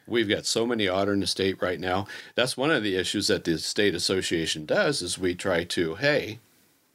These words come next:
D N R, we need to take a real close look at these population densities and make some changes either up or down." Like the pine marten, you know what? Uh, maybe we need to back off on the harvest of the pine marten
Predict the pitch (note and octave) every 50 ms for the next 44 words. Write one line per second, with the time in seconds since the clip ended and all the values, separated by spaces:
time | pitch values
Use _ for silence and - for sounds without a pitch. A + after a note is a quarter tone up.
0 | _ _ - - G#2 F#2 E2+ D#2 D#2 - D#2 D#2 G#2+ B2+ B2+ - _ - - -
1 | - - A2 A2+ A2 A#2 G2+ G2+ G2 - A#2 A2 G2+ - F#2+ D#2+ E2+ F#2 A2 B2+
2 | C#3+ D3+ B2+ G#2 F#2+ - - A#2 G2+ G2 - - G#2+ G2 F#2+ G2 - E2+ - E2+
3 | E2 - - - A2 G#2 G2 - F#2 F2+ F#2 F2+ G2 - - G#2+ G2 A2 A2 A2+
4 | A2+ - A#2+ A2 B2+ C3+ C#3+ - - - - - - - - - _ - G#2 G2
5 | F#2 F2+ F#2 F#2 F2+ F2 - - G2 E2 - - C3+ D3 D3+ - G2 F2+ F2+ G#2
6 | G2 E2+ F2+ - - G2 F#2+ F#2 - - - F#2 F2+ F2+ E2+ G#2+ G#2 C#3 C3+ G2
7 | D#2 C#2 D2+ D#2 D2+ - - - - F#2+ F#2+ F#2+ F2+ F#2 G2 G2 - C#3+ D3+ E3+
8 | F3 - - - - - _ - - G2+ G#2 G#2+ G2+ G#2+ B2+ E3+ E3+ - _ -
9 | - - - - - - - - - - - - F3+ F#3+ F#3+ G3 G#3+ G#3 G3+ -
10 | - E3+ C#3+ C#3 D3 D#3 D#3 D#3 E3+ D#3 D3+ C3+ C3+ D3 D3+ D3 A2 - B2+ B2+
11 | C3+ C#3 - B2+ B2 C3 C3 B2+ - G#2+ G#2+ G#2 G#2+ G2+ G2 G2+ F#2+ F#2 F#2+ A2
12 | A#2 B2 D#3 D#3+ B2 F#2+ E2+ - - - - - _ - - G2+ G2+ F#2+ G2 G2
13 | F#2 - - A2 A#2 C3+ D3 C3 G#2+ F2+ D#2 - G2 A2+ A2+